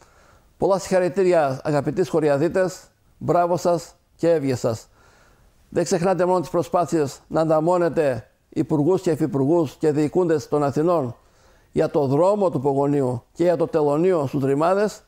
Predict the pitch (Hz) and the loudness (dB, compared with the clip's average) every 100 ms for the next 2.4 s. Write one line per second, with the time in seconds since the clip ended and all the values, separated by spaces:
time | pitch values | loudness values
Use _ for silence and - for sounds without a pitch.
0 | _ _ _ _ - 185 185 190 180 170 | _ _ _ _ -2 0 0 0 0 -2
1 | 160 _ _ - - 135 143 135 127 123 | -6 _ _ -8 -6 -2 0 0 0 -2
2 | 131 - - | -4 -4 -8